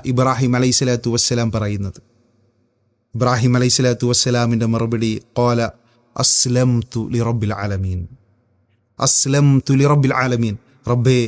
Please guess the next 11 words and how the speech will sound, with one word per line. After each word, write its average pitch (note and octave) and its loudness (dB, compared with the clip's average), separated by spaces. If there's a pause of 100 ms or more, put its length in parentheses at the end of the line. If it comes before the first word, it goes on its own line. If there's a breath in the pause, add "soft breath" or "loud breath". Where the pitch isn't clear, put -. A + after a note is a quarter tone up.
(500)
നിനക്ക് C3 2
കീഴൊതുങ്ങണം C3+ 4
എന്നാണോ C#3 4
നീ C#3 2
എന്നോട് C3+ 2
കൽപ്പിക്കുന്നത്? A#2+ -4 (640 soft breath)
നിന്റെ C3+ 4
കൽപ്പനകൾ C3+ 2
ഒന്നൊഴിയാതെ C#3 4
ജീവിതത്തിൽ C#3 2
പകർത്തണമെന്നാണോ C#3 2